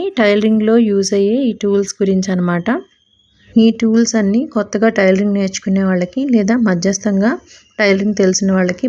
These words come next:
బాగా ఉపయోగపడతాయి. టైలరింగ్ బాగా వచ్చిన వాళ్ళకి వీటితో పెద్ద యూజ్ ఏం ఉండదు.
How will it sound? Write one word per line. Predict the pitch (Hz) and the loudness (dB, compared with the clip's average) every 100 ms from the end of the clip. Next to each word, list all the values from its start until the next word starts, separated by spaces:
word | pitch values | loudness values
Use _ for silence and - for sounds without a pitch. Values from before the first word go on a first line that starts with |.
| 208 | 0
బాగా | 185 180 196 | 0 0 -2
ఉపయోగపడతాయి. | 196 185 185 180 170 - 302 - - - _ 226 | -2 -4 -2 -4 -4 -4 -4 -6 -20 -20 _ -2
టైలరింగ్ | 208 208 233 226 196 | 0 2 2 2 2
బాగా | 190 202 | 2 0
వచ్చిన | 202 196 196 | -4 -4 -2
వాళ్ళకి | 190 180 180 311 359 233 | -2 -2 -6 -8 -2 0
వీటితో | 190 196 202 196 | 0 -2 0 0
పెద్ద | 175 180 180 | 2 0 2
యూజ్ | 185 190 | 2 0
ఏం | 185 165 | 0 -2
ఉండదు. | 165 175 | -2 -4